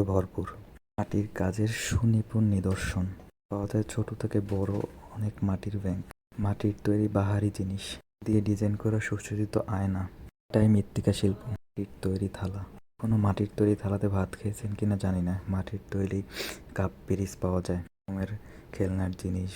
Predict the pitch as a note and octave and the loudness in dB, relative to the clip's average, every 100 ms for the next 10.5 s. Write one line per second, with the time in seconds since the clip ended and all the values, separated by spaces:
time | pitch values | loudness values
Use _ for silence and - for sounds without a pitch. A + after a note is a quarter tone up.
0 | - G2 G2 F#2+ - - F#2 F#2 - - | -6 -2 0 -2 -4 -2 0 -2 -6 -20
1 | - - - - G#2+ A2 A#2+ A#2+ - B2 | -20 -20 -20 -6 0 2 2 0 0 0
2 | - G2+ F#2 G2 A2+ F#2 - F#2 - F2+ | 0 -4 -4 -6 -4 -4 -4 -4 -2 -2
3 | F2 - - _ A2 G#2 G#2 G#2+ - G#2 | -4 -10 -20 _ -2 2 2 2 0 2
4 | G#2 G2 F#2+ G2 G2 - F2+ F2+ - - | 4 4 2 0 -4 -2 -2 -2 -8 -16
5 | - - G#2 G#2 F#2+ F#2+ G2 F#2+ G2 G#2+ | -16 -2 2 4 4 4 4 4 4 2
6 | G#2 G2+ G2 F2+ F2+ F2+ F2 F2+ G2+ F2+ | 2 2 2 0 0 0 -2 -4 -4 -4
7 | F#2 F2+ - F#2+ - - _ A#2 G#2+ G#2+ | -2 -4 -4 -6 -8 -20 _ 0 2 2
8 | G2+ F#2+ F#2+ F#2+ F2+ F2+ - - - - | 2 0 0 2 2 0 -4 -14 -20 -6
9 | - A2+ A2+ A2 A2 - G#2 G2 G2 G2+ | 0 4 6 6 4 2 2 4 4 4
10 | F#2+ - F2 F#2 | 2 2 0 2